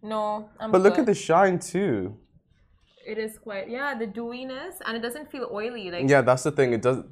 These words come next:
Speaker 2: That's the word. It doesn't feel oily. Half the time when, like, I go from one skincare product to another, one
Speaker 1: Mm-hmm.
Speaker 2: moisturizer to another, 'cause I don't know
Speaker 1: It's
Speaker 2: what to
Speaker 1: not
Speaker 2: find.
Speaker 1: loyal.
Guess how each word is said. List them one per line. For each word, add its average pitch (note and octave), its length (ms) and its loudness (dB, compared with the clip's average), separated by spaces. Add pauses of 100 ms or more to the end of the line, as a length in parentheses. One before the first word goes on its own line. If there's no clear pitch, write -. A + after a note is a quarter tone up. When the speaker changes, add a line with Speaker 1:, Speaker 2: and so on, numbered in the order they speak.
Speaker 2:
That's C3 200 4
the C3 120 2
word. A2 120 4 (100)
It - 40 -10
doesn't B2 320 -2
feel A#2 120 0 (120)
oily. F#2+ 200 -2 (420)
Half B2 220 8
the C#3+ 40 2 (120)
time B2+ 200 6
when, A#2+ 120 2 (520)
like, A#2 140 2
I B2+ 200 10 (360)
go B2+ 60 6 (100)
from A#2 120 2 (200)
one A#2 80 4
skincare A2 460 -4
product G2+ 260 2
to A2+ 120 -6
another, G2+ 200 0
one A2 160 2
Speaker 1:
Mm-hmm. A2 100 0
Speaker 2:
moisturizer G#2 520 0
to - 120 -12
another, G#2 200 -2
'cause - 240 -4
I - 80 6
don't A#2+ 140 0
know A#2 80 0
Speaker 1:
It's G#3+ 120 -4
Speaker 2:
what G#3+ 120 2
to G#3+ 60 2
Speaker 1:
not G#2 60 4
Speaker 2:
find. G#2+ 160 2
Speaker 1:
loyal. E3 240 -10